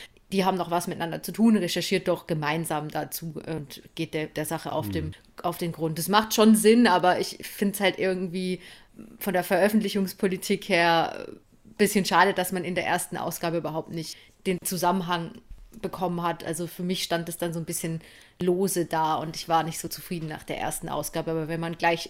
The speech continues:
Speaker 1: weiterlesen kann, dann löst sich das ja relativ schnell au-, auf.
Speaker 2: Ich, ich denke auch, wenn jetzt jemand hier in Deutschland das dann so als Graphic Novel quasi in einem Stück
Speaker 1: Ja.
Speaker 2: runterliest, im Sonderband, wird das wahrscheinlich gar kein Kritikpunkt sein. Also das wird, äh, dann, äh,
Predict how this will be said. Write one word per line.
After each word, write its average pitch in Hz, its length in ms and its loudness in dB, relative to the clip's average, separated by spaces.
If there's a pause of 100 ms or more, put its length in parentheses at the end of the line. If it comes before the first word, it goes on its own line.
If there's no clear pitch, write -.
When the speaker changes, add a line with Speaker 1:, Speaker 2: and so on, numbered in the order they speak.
Speaker 1:
weiterlesen 190 680 2
kann, 175 220 0
dann 165 200 -2
löst 160 200 -2
sich 170 120 -6
das - 180 -8
ja 156 160 -6 (100)
relativ 156 360 -8
schnell 151 240 -10
au-, 147 180 -6 (140)
auf. 151 300 -8 (400)
Speaker 2:
Ich, - 180 -8 (160)
ich 110 140 0
denke 113 200 6
auch, 120 140 2
wenn 95 100 2
jetzt 98 220 2
jemand 98 360 2
hier 104 180 0
in 92 100 0
Deutschland 101 540 2
das 98 160 -2
dann 98 360 0
so 98 160 0
als 87 220 2
Graphic - 380 2
Novel 107 340 0
quasi 95 400 -2
in 87 100 -2
einem 95 280 -4
Stück - 260 0
Speaker 1:
Ja. 170 100 -6 (280)
Speaker 2:
runterliest, 110 580 2
im 95 140 -2
Sonderband, 101 640 2 (380)
wird 98 120 -2
das - 180 0
wahrscheinlich 95 360 0
gar 87 140 -2
kein 92 200 -4
Kritikpunkt - 580 -6
sein. 85 360 -4
Also 87 240 -6
das 90 240 -6
wird, - 360 -10
äh, 90 180 -4
dann, 85 420 -6
äh, 87 100 -8